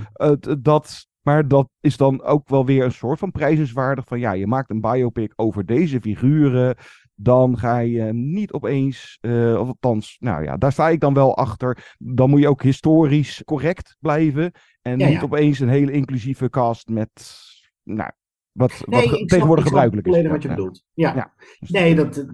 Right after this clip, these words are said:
Speaker 2: ik, ik denk dat dat ook geen discussie waard is. Maar zou dat bij de Oscars echt een rol kunnen spelen? Ik weet het niet.
Speaker 1: Nee,
Speaker 2: Maar
Speaker 1: dat, eh,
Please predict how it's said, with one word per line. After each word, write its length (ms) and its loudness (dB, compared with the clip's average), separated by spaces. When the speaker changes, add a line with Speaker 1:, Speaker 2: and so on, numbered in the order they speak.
Speaker 2:
ik, 260 -12
ik 100 -8
denk 180 8
dat 160 2
dat 280 -6
ook 180 -4
geen 260 -2
discussie 640 -8
waard 320 -10
is. 120 -10
Maar 140 -4
zou 140 0
dat 220 -4
bij 100 -6
de 140 -4
Oscars 320 -6
echt 160 -12
een 80 0
rol 160 -2
kunnen 180 -2
spelen? 220 -12
Ik 80 -4
weet 120 2
het 80 -4
niet. 260 -8
Speaker 1:
Nee, 140 4
Speaker 2:
Maar 200 6
Speaker 1:
dat, 200 -2
eh, 80 -6